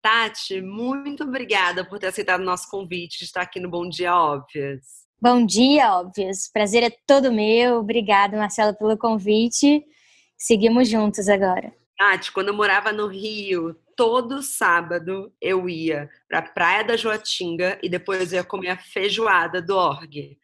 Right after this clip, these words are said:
Speaker 1: É um ritual que eu tenho muita saudade.
Speaker 2: <laughs> Excelente programa.
Speaker 1: Um excelente programa, né?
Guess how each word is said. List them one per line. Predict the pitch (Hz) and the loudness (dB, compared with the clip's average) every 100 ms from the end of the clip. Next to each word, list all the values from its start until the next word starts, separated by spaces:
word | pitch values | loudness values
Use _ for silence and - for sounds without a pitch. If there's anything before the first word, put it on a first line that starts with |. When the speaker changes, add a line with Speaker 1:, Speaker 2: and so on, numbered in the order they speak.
| _ - _ | _ -20 _
Speaker 1:
É | 180 | 0
um | 196 | 0
ritual | 185 220 214 190 196 | 0 -2 0 2 2
que | 208 | -2
eu | |
tenho | 208 240 254 | -4 -4 0
muita | 254 262 269 277 247 - 214 - | 0 0 -2 -2 -4 -8 -8 -2
saudade. | 202 190 175 156 151 160 | -2 2 4 2 -2 -2
Speaker 2:
<laughs> | 214 208 214 262 254 233 | 0 2 4 4 4 4
Excelente | 226 - 233 233 233 | 2 4 4 4 2
programa. | - 262 247 233 214 202 - 311 262 - - - - | 4 4 6 4 0 -6 -2 0 0 -6 -18 -14 0
Speaker 1:
Um | |
excelente | 196 196 254 185 220 - | 0 4 4 4 2 0
programa, | 269 240 180 160 160 | 0 2 2 2 2
né? | 151 156 190 | 2 0 -2